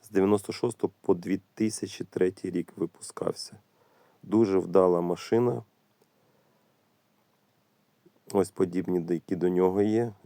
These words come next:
Jumpy, Peugeot Expert, Т чотири, Fiat Scudo, Transit. Але ця машинка, звичайно, це є Mercedes справжній.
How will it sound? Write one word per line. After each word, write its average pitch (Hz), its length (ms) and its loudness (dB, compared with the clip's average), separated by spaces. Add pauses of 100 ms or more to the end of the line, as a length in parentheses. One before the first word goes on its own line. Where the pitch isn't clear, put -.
Jumpy, 101 480 2 (100)
Peugeot 87 220 -2
Expert, 101 580 2 (280)
Т 92 160 0
чотири, - 380 0
Fiat 101 760 0
Scudo, 98 340 -2
Transit. 92 540 0 (1600)
Але 90 380 4
ця 101 240 -2
машинка, 95 520 -2
звичайно, 87 540 -2
це 90 240 -2
є 87 100 -2
Mercedes 87 840 -2 (120)
справжній. 85 680 -8